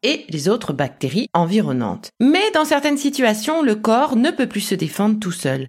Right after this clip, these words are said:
C'est le cas lorsque nous sommes trop fatigués ou si nos habitudes alimentaires sont mauvaises ou encore lorsque nous sommes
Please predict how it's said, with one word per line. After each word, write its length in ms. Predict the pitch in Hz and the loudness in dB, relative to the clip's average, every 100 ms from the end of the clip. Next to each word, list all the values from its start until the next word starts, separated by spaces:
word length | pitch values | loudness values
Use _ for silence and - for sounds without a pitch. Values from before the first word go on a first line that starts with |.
| - | -12
C'est 220 | - 196 | -2 2
le 120 | 180 151 | 2 2
cas 240 | 180 190 | 2 2
lorsque 320 | 190 156 - | 2 0 -2
nous 200 | 165 165 | 0 0
sommes 400 | 147 160 143 143 | -2 -2 0 -2
trop 460 | 143 - - 143 156 | -6 -10 -4 -2 -2
fatigués 760 | - 131 123 131 127 135 202 - | -4 -8 -8 -8 -4 -2 -2 -2
ou 100 | 226 | -2
si 160 | 247 247 | 0 2
nos 220 | 175 175 | 2 4
habitudes 680 | 208 214 214 202 156 143 - | 2 2 0 -2 -2 -4 -2
alimentaires 800 | - 165 196 190 185 180 170 165 | -2 0 2 2 0 0 -2 -2
sont 180 | - 175 | 0 0
mauvaises 520 | 170 147 135 160 214 - | 0 0 0 0 -2 -4
ou 180 | 180 185 | 2 2
encore 480 | 147 - 151 180 175 | 2 -2 -2 0 -2
lorsque 260 | 131 - | -4 -6
nous 180 | 151 135 | -6 -6
sommes 420 | - 160 165 160 | -6 -4 -2 -4